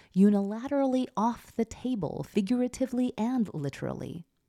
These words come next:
Does there have to be some type of profiteering or other commercial incentive involved for it to be, quote, appropriation?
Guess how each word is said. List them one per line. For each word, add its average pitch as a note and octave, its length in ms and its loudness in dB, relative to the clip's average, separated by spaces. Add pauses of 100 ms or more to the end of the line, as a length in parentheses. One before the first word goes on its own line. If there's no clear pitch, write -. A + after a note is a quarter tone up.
(360)
Does G3 240 4
there D#4 120 6
have C#4 240 0
to D4+ 140 4
be A#3 160 0
some A#3+ 180 0
type A3+ 160 0
of F#3 120 0
profiteering G3+ 720 -2
or D#3+ 120 2
other F#3 220 2
commercial E3+ 480 0
incentive F3 680 0
involved E3 540 2
for G3+ 120 0
it E3+ 140 -2
to E3 80 -4
be, D3 200 -2 (200)
quote, F#3 280 0
appropriation? F3+ 880 0